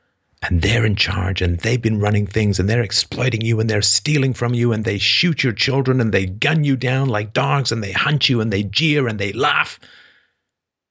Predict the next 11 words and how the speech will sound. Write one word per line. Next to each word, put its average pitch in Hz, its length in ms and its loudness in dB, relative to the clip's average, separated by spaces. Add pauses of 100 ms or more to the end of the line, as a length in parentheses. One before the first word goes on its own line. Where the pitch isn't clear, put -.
(480)
And 123 140 0
they're 117 100 2
grinding 190 540 0
you 185 240 0 (180)
under 170 220 2
their 117 220 0
heel, 202 400 0
and 139 80 0
they 110 140 2
love - 380 -2
it. - 220 -4